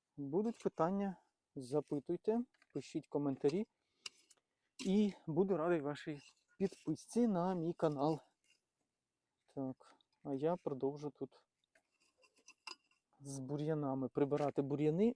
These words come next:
бо тут, скоро тут будуть помідори, перці, арахіс.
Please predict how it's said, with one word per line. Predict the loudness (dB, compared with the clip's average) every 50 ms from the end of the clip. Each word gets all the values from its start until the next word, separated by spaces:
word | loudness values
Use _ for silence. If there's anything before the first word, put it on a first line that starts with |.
| _ -12
бо | -10 -6 -4 2 2 2
тут, | 4 2 0 0 _ _ -20 -20 -20 _
скоро | -6 4 4 6 6 6
тут | 6 4 2
будуть | 2 4 4 4 4 4 0 0 _ -20 -20 _ _ -2
помідори, | 0 2 2 4 6 8 8 8 8 6
перці, | 4 0 -4 -4 -4 -8 -6 -2 0 0 0 0
арахіс. | -2 -2 2 4 4 4 4 2 -2 -2 -2 -14